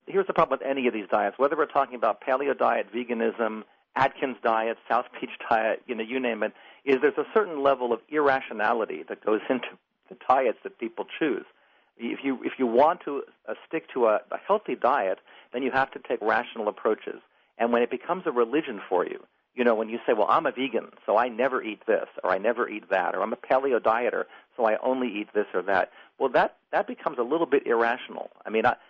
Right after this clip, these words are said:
I live in Southern California. I go out every day driving, and I see people, you know, running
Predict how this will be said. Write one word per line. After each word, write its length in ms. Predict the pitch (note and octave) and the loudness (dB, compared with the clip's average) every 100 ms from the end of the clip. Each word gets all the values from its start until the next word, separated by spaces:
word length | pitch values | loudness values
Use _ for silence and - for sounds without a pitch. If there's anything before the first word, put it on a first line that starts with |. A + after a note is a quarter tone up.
| - | -2
I 100 | E3+ | 0
live 220 | G#3+ F#3 | 2 0
in 100 | C3+ | -2
Southern 220 | B2 B2+ B2+ | 0 0 0
California. 500 | A#2+ A#2 - A#2+ G#2+ | -2 -2 -2 0 2
I 80 | B2 | 2
go 140 | C3 | 2
out 120 | B2+ | 2
every 180 | B2+ A2 | 2 -2
day 220 | G#2 A2+ | 0 0
driving, 480 | G#2+ - G#2+ A#2 G#2 | 0 2 2 2 -2
and 80 | G2+ | -2
I 100 | A#2 - | -2 -4
see 40 | A#2+ | -16
people, 520 | - A2+ - G#2+ G#2 - - _ | -12 -8 -4 -4 -4 -12 -20 _
you 80 | A#2 | 0
know, 240 | G#2 G2+ - - - | 2 2 -2 -10 -4
running 480 | A#2 C3+ C#3+ G#2 G2 | 2 2 2 -4 -8